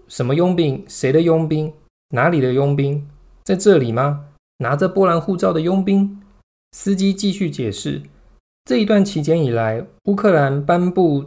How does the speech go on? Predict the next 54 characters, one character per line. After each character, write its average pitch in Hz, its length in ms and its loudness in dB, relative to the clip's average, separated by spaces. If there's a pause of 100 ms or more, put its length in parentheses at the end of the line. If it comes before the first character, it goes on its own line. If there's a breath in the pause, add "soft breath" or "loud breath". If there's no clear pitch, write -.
禁 156 260 0
令， 139 260 -2 (500)
禁 208 240 2
止 139 200 -2
了 117 280 0
十 - 280 -6
六 180 200 2
岁 170 240 -2
到 160 200 2
六 175 180 0
十 147 160 -4
五 120 100 -4
岁 143 220 0
的 135 80 0
俄 - 160 0
罗 135 160 0
斯 139 220 -6
人 123 160 0
入 127 180 -4
境。 135 300 -10 (680 soft breath)
身 202 220 2
为 156 200 2
大 175 200 0
众 165 240 -2
运 160 160 -2
输 147 260 -4
从 139 240 -6
业 151 120 0
人 127 180 -2
员， 117 280 -8 (480)
这 226 140 0
段 196 200 2
期 151 180 -6
间， 156 440 -4
司 180 240 -6
机 185 180 -4
看 185 180 -2
到 165 160 2
了 139 140 2
各 196 240 2
式 190 200 -4
各 180 140 -2
样 160 160 0
的 127 100 -2
人， 113 300 -6 (400)
拿 135 220 -2
着 170 200 2
各 175 220 2
式 175 160 0
各 175 140 2
样 143 100 4
的 135 80 -2
护 135 240 -4
照， 127 340 -4